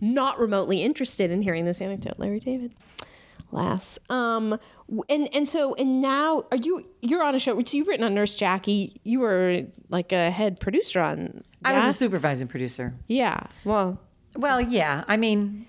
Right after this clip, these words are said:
Speaker 2: you
Speaker 1: And
Speaker 2: know.
Speaker 1: Shameless, too.
Speaker 2: And Shameless, I was a producer. I t-, I had to take a, I had to go down a credit on Shameless 'cause it was my first drama.
Speaker 1: Oh, is that how that works?
Speaker 2: Yeah.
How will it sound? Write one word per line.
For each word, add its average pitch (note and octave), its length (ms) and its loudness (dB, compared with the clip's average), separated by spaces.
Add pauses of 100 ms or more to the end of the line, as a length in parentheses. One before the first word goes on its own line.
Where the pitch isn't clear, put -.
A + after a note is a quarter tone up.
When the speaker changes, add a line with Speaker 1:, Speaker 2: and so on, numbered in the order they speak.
Speaker 2:
you B3+ 140 -2
Speaker 1:
And D#4 160 2
Speaker 2:
know. D#4 40 2
Speaker 1:
Shameless, A3+ 440 2
too. - 480 -2 (140)
Speaker 2:
And G3+ 140 2
Shameless, G3+ 420 2
I F#3 100 4
was E3 100 2
a F3 60 2
producer. E3 400 0
I E3 100 4
t-, - 160 0
I A#3+ 140 2
had C#4 80 2
to C4+ 60 2
take B3 220 0
a, E3+ 120 0 (220)
I F#3+ 100 2
had A#3 60 2
to A3+ 80 2
go G3+ 160 2
down F3+ 400 2
a F3 60 2
credit D3+ 340 0
on D3 140 2
Shameless D3+ 360 -2
'cause D3 160 -2
it D#3 80 0
was C#3 100 -2
my D3 140 0
first C3+ 320 -2
drama. C3 540 0 (360)
Speaker 1:
Oh, D#4 160 4
is B3 100 2
that F#3+ 160 2
how G#3 100 0
that G#3 180 0
works? A3+ 240 0
Speaker 2:
Yeah. C#3+ 400 2